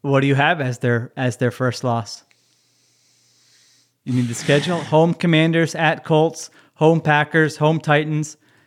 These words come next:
Speaker 1: at Giants, at Bears, at Cowboys, home Saints, home Giants.
Speaker 2: Titans is gonna be a tough game. I mean, the Titans,
Speaker 1: I'm
Speaker 2: like
Speaker 1: looking at that. Pa-, I think they lose one of those two, Packers
Speaker 2: Yeah.
Speaker 1: or Titans.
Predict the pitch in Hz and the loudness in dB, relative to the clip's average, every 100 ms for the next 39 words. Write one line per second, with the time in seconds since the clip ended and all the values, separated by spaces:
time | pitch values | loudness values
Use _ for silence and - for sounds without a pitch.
0 | _ - 143 156 135 147 143 147 143 151 | _ -2 0 0 0 2 4 2 -2 -2
1 | 147 131 139 143 143 143 143 139 - 151 | -2 -2 0 2 2 -2 -6 -6 -2 -2
2 | 147 151 156 147 147 147 143 147 143 139 | 0 -2 -4 -2 0 0 0 -4 -4 -6
3 | - _ - 131 131 123 110 104 - - | -20 _ -10 -4 -2 -2 -4 -6 -16 -20
4 | _ _ _ 165 160 147 107 104 95 - | _ _ _ -4 -4 -6 -8 -10 -10 -12
5 | 92 98 95 101 _ _ _ - 123 131 | -16 -14 -16 -18 _ _ _ -14 -10 -8
6 | 127 156 147 135 117 135 151 180 175 190 | -4 -2 -2 -4 -4 0 2 2 2 2
7 | 185 208 190 185 185 175 180 208 202 185 | 4 2 2 2 2 2 2 2 4 6
8 | 185 156 165 165 160 147 - 139 143 135 | 4 4 2 4 2 2 2 0 2 -2
9 | 127 127 123 135 120 110 - - | 0 -4 -4 -4 -4 -6 -14 -20